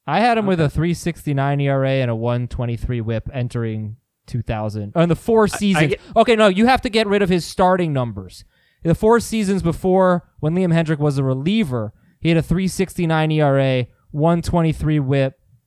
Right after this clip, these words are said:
Speaker 1: two point four walks, ten po-, ten strikeouts.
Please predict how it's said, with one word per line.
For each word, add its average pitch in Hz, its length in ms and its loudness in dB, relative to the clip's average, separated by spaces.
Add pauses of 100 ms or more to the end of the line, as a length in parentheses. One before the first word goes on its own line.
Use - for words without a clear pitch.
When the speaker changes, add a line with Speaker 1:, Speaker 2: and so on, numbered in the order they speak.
(120)
Speaker 1:
two 196 240 0
point 180 320 0
four 170 200 2
walks, 147 420 2
ten 160 280 -2
po-, - 260 -8
ten 160 240 0
strikeouts. 127 840 -6